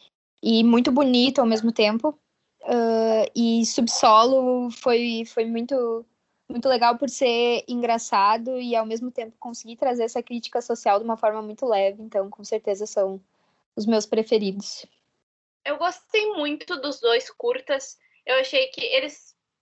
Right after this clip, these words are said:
Speaker 2: completamente diferentes, temáticas diferentes, abordagens diferentes. Uma é animação, o outro, ah, é com atores, né, reais, pessoas. Mas, mesmo assim, achei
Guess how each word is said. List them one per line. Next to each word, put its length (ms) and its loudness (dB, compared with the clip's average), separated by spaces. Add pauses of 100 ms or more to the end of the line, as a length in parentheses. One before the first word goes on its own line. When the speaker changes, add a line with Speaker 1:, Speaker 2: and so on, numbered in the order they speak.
(120)
Speaker 2:
completamente 600 -4
diferentes, 500 -4
temáticas 640 -4
diferentes, 560 -6
abordagens 720 -2
diferentes. 640 -12
Uma 500 -4
é 180 2
animação, 680 -6
o 160 -6
outro, 560 -6 (340)
ah, 500 -4 (120)
é 140 0
com 260 -6
atores, 580 -4
né, 260 0 (440)
reais, 480 0 (340)
pessoas. 580 -2 (640)
Mas, 720 0 (480)
mesmo 400 -4
assim, 300 -6
achei 640 -2